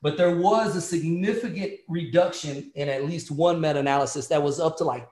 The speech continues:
thirty-six percent reduction in I C U length of stay. Now, for me, my mind automatically goes like this. If we're using less sedation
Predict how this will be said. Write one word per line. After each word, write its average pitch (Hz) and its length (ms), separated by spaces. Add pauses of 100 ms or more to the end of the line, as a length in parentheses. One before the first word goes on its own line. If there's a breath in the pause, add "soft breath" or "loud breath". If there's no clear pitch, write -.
thirty-six 185 640
percent 156 440
reduction 135 720 (380 soft breath)
in 131 380 (220 soft breath)
I 139 140
C 139 200
U 135 280
length 131 280
of 120 120
stay. 131 340 (220 loud breath)
Now, 202 160
for 214 200
me, 214 520 (180 soft breath)
my 208 180
mind 185 340
automatically 170 500
goes 147 260
like 131 200
this. - 360 (280 soft breath)
If 170 160
we're 226 200
using 208 720 (120)
less 247 400
sedation 143 640